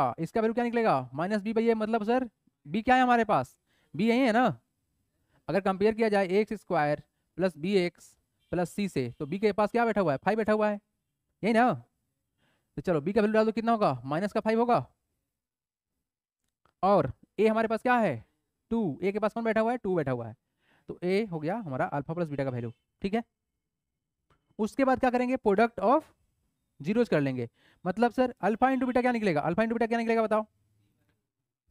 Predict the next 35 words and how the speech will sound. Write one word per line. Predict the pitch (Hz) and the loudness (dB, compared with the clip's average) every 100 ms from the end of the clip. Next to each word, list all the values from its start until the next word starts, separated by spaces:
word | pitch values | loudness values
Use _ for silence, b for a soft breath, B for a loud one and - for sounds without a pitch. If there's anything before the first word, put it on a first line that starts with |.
| - - | -16 -6
क्या | 190 | -4
निकलेगा, | 208 220 247 247 _ _ - | 0 2 2 0 _ _ -6
c | 214 240 | 0 4
by | 226 220 | 4 4
a, | 202 | 2
बहुत | 160 175 | 2 -2
बढ़िया, | 190 196 196 | 0 0 0
c | 202 | -2
by | 202 196 | -2 0
a। | 190 185 _ _ _ _ _ _ _ _ - | 0 -4 _ _ _ _ _ _ _ _ -6
तो | |
c | 190 254 254 | 0 0 2
क्या | 254 | 2
है | 247 | 4
हमारे | 247 214 | 4 2
पास, | 143 120 - _ _ - | 0 -2 -10 _ _ -6
c | 226 | 2
का | |
वैल्यू | 240 | 2
क्या | 240 | 4
होगा | 240 240 | 4 4
वहाँ | 233 | 2
पे, | 254 | 2
वन | 190 175 | 0 0
होगा, | 131 120 - _ - | 0 -4 -8 _ -6
और | 170 | -2
वन | 220 | -2
कितना | 233 240 | -2 0
है, | 240 277 _ _ _ _ _ - | 0 -2 _ _ _ _ _ -2
a | 208 | -2
कितना | 220 254 | 0 0
है, | 226 151 | 0 0
टू | 247 | 2
है | 214 | 2
ना, | 240 | 2